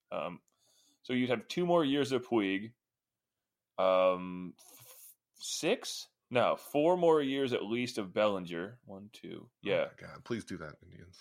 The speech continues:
Speaker 2: <laughs>
Speaker 1: And then, and then six years at least of, uh, Verdugo. You know, barring, of course, any extensions they may sign, things like that. So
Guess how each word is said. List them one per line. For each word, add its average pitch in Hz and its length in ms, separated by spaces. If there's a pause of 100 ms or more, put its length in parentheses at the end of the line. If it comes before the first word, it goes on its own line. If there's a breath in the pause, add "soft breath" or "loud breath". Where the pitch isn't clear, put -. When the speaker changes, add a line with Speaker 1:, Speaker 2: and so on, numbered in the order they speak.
Speaker 2:
<laughs> - 100
Speaker 1:
And 110 160
then, 110 400
and 113 100
then 110 220
six - 480
years 120 400
at 104 280
least 113 360
of, 98 380
uh, 95 140
Verdugo. 95 680
You 90 60
know, 101 140
barring, 95 340
of 90 80
course, 95 220
any 92 120
extensions 98 520
they 95 100
may 87 140
sign, 90 260
things 90 160
like 80 140
that. 92 220
So 92 260